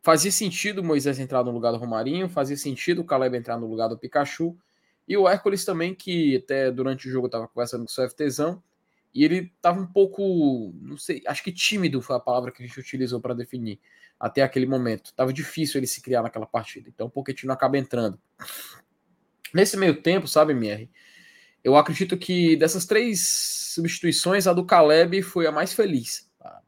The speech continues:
Não, não quero dizer também que ele entrou e resolveu o problema, não. Longe disso, mas dessas substituições, essa janela de, de troca que foi realizada, ele talvez foi o jogador que mais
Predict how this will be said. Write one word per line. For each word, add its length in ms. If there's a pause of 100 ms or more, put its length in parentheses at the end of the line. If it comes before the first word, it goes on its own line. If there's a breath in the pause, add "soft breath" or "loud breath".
Não, 400
não 120
quero 260
dizer 240
também 240
que 120
ele 340 (440 soft breath)
entrou 380
e 60
resolveu 440
o 60
problema, 420
não. 240 (600)
Longe 340
disso, 400
mas 440 (400 soft breath)
dessas 260
substituições, 640
essa 180
janela 640 (140)
de, 840
de 120
troca 400
que 80
foi 100
realizada, 640 (400 soft breath)
ele 200
talvez 360
foi 120
o 40
jogador 380
que 140
mais 760